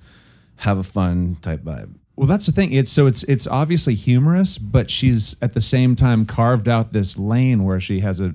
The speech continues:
Speaker 2: serious musical career at this point.
Speaker 1: Yeah. Well, I mean, I mean, once, once she, once so many people heard about her, you know, she actually, she wasn't just, like, a, a one-hit wonder that just had one catchy song. She was, you know,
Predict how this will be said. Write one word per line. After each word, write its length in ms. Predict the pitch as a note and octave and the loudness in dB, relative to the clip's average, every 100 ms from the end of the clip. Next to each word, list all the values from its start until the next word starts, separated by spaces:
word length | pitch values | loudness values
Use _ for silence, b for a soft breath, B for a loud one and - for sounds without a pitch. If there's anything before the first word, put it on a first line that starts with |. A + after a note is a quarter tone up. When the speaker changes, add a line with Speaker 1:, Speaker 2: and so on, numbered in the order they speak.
| - | -6
Speaker 2:
serious 500 | - B2+ A2 G2 G2 | -4 0 0 0 0
musical 420 | G#2 F2+ F#2 F2+ | 0 0 -4 -4
career 360 | - G2 G#2+ | -2 0 0
at 80 | E2+ | -2
this 140 | D#2 D2 | -6 -6
point. 280 | F#2+ D#2 - b b - | -4 -4 -8 b b -4
Speaker 1:
Yeah. 260 | C#3 D#3 - _ _ b b - | -2 -2 -8 _ _ b b -4
Well, 140 | F3 | -2
I 80 | F3 | 0
mean, 240 | E3+ D#3 | 0 0
I 40 | D3+ | 0
mean, 220 | C#3+ B2 | 0 2
once, 280 | D3+ D#3 - | 0 0 -4
once 260 | B2+ D3+ | -2 -2
she, 160 | - - | -2 -8
once 260 | - C#3 C3 | -4 -2 -2
so 140 | D3 | 0
many 180 | C3 B2 | 0 0
people 260 | A2+ B2+ G#2+ | -2 -4 -2
heard 180 | B2 C3 | -2 0
about 260 | G#2+ G2 | -2 0
her, 180 | G2 F#2+ | -2 -2
you 80 | G#2+ | -4
know, 140 | G2+ F#2+ | -4 -4
she 240 | - A#2 | -4 -2
actually, 500 | B2 A#2 A2+ G#2+ G2 - | -2 -2 -4 -4 -4 -8
she 160 | - B2 | -6 0
wasn't 420 | C#3+ B2+ A2 - _ _ - _ - | 2 2 0 -4 _ _ -20 _ -10
just, 240 | A2 - | -10 -6
like, 220 | G#2+ G2 | -4 -2
a, 400 | G2+ F#2 F2+ E2+ - _ | -2 -2 -4 -6 -18 _
a 120 | G2 G2 | -6 -2
one-hit 300 | G#2+ G#2+ F#2+ | 0 0 0
wonder 320 | G#2+ A2 F#2 | 0 0 -2
that 120 | F2+ | -4
just 160 | F2+ - | -8 -4
had 160 | G#2+ | -2
one 440 | F#2+ G2+ G2+ F#2+ F2 B B B | 0 -2 0 -2 -4 B B B
catchy 280 | - G2+ F#2+ | -6 -4 -4
song. 380 | F2 A#2 F#2 E2+ | -6 -4 -4 -6
She 180 | D#2+ G2+ | -6 -6
was, 300 | G2 F2+ E2+ | -4 -6 -8
you 180 | F#2 | -8
know, 80 | F#2 | -10